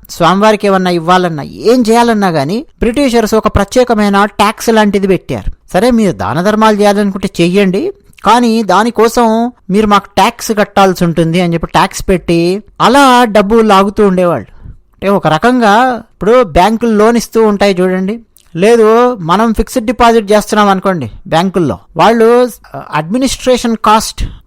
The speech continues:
ఆ, డాక్యుమెంట్ ఎక్స్‌పెన్సెస్ ఇట్లాంటివి ఏవో పెట్టి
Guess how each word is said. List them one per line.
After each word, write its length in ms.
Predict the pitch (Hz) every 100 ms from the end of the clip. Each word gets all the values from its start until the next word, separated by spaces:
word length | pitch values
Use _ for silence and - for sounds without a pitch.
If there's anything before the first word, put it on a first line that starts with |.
| 185
ఆ, 160 | 226
డాక్యుమెంట్ 600 | 214 160 196 - 233 226
ఎక్స్‌పెన్సెస్ 720 | 214 - - 220 - 226 -
ఇట్లాంటివి 400 | 170 214 220 202
ఏవో 180 | 202 202
పెట్టి 520 | 196 208 262 233 220